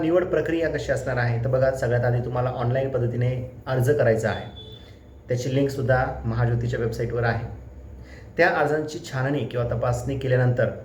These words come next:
अ, महाज्योती तुम्हाला परीक्षेसाठी इलिजिबल करून त्यांच्या याद्या प्रसिद्ध करतील आणि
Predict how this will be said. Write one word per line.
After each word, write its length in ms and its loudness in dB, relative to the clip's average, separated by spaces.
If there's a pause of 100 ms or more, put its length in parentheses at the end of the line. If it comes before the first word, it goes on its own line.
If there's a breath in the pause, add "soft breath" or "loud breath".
(340)
अ, 200 0
महाज्योती 540 2
तुम्हाला 520 0 (420 loud breath)
परीक्षेसाठी 540 2
इलिजिबल 460 4
करून 240 2
त्यांच्या 280 0
याद्या 300 4
प्रसिद्ध 440 0
करतील 260 -2
आणि 280 -2